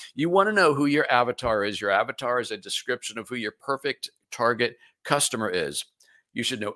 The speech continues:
everything about that, and you market your business to those people. Really, truly, highly effective marketing does two things. It attracts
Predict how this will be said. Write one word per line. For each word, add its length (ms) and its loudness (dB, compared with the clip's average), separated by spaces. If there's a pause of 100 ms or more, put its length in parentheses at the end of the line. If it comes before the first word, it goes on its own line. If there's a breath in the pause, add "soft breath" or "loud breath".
everything 420 4
about 380 4
that, 320 2
and 120 -2
you 100 -4
market 360 0
your 80 -6
business 480 -4 (180)
to 400 -2
those 260 2
people. 480 -4 (360 loud breath)
Really, 440 8
truly, 500 2
highly 380 4
effective 460 2
marketing 440 4
does 200 2
two 200 0
things. 420 0
It 100 2
attracts 640 2